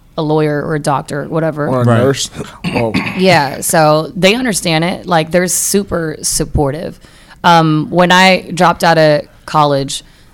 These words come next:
Speaker 1: that, even that wasn't, like, a tough issue. It wasn't, like, a tough, like, it, it,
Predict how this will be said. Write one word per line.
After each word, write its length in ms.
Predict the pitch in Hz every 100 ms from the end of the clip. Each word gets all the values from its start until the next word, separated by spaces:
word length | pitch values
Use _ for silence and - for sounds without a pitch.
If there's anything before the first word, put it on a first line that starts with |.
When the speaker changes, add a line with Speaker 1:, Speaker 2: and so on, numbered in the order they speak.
| -
Speaker 1:
that, 320 | 165 160 147 180
even 300 | 175 180 165
that 300 | 165 160 175
wasn't, 400 | 156 156 151 -
like, 360 | 165 160 - - - - - -
a 80 | 170
tough 480 | 170 160 - - - -
issue. 440 | 170 160 160 147 -
It 40 |
wasn't, 280 | 170 165 160
like, 180 | 151 147
a 60 |
tough, 420 | 156 156 151 - -
like, 240 | 170 147 143 - _ _ _ _ _ _ _ _ _ _ _
it, 40 | - 185 - 196
it, 200 | 185